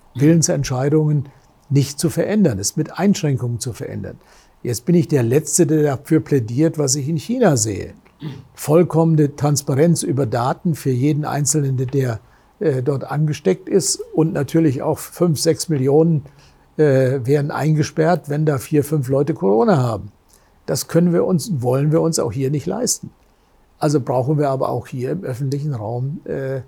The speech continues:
äh, Disziplin. Und die, die wird einzufordern sein von jedem Einzelnen. Natürlich ist es misslich. Es tangiert mich auch sehr.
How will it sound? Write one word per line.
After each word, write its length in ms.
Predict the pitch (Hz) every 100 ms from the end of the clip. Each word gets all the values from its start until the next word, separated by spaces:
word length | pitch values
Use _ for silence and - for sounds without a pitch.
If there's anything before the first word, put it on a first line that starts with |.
| _ _ _ _ -
äh, 440 | - 123 117 107 - _ -
Disziplin. 720 | 160 - 170 110 185 123 90 _ _ _ _
Und 200 | 160 123
die, 300 | 143 156 - - 208 -
die 160 | 139 127
wird 220 | 151 -
einzufordern 680 | 202 247 190 - 127 110 107
sein 320 | 110 - 104
von 220 | - 120
jedem 320 | 117 165 180
Einzelnen. 560 | 190 208 - 135 101 90 -
Natürlich 520 | 139 127 196 226 180
ist 140 | 156 123
es 160 | 107
misslich. 480 | 127 117 110 - -
Es 140 | - - _ -
tangiert 400 | 139 139 147 185
mich 240 | 165 135 -
auch 160 | 175
sehr. 380 | 127 151 123